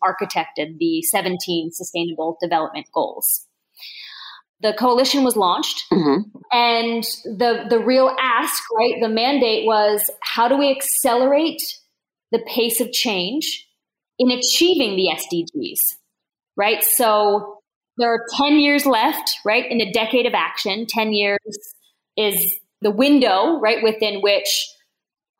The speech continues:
Speaker 1: massive, significant progress needs to be made, right, in order to reverse sort of the, the climate crisis, the humanitarian crisis that we're currently facing.
Speaker 2: So the goals that she created, can you tell, speak a little bit more about those?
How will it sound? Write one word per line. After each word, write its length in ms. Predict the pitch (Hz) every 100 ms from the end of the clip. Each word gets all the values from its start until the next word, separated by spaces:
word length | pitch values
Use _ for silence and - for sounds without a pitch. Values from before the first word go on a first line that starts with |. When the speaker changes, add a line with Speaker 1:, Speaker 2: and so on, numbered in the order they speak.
| _
Speaker 1:
massive, 840 | 202 226 262 247 233 - 240 175 156 -
significant 760 | 247 208 226 220 220 202 180 170
progress 580 | - 208 185 185 185 -
needs 240 | 190 175
to 80 | -
be 120 | 185
made, 400 | 180 170 233 - -
right, 220 | 196 202
in 120 | 214 208
order 200 | 196 196
to 120 | 202
reverse 640 | 180 190 160 180 180 175 - - - - - -
sort 160 | - 214
of 60 |
the, 120 | 190 -
the 80 |
climate 400 | 208 - 190 190 -
crisis, 600 | - 185 185 180 165 - - -
the 80 | 196
humanitarian 800 | 180 190 180 180 196 180 175 170
crisis 500 | 185 165 175 151 165
that 120 | -
we're 160 | 170 170
currently 400 | - 175 - 175
facing. 520 | - 185 - - - _ -
Speaker 2:
So 140 | 226
the 140 | 202
goals 480 | 208 226 254 254 233 - - -
that 240 | 160 -
she 240 | - 254
created, 720 | 233 - 170 139 123 127 120 -
can 140 | - 196
you 80 |
tell, 240 | 190 202 196
speak 240 | - - 202
a 40 |
little 180 | 185 175
bit 140 | 185
more 180 | 185 175
about 280 | 170 160 -
those? 380 | 185 196 202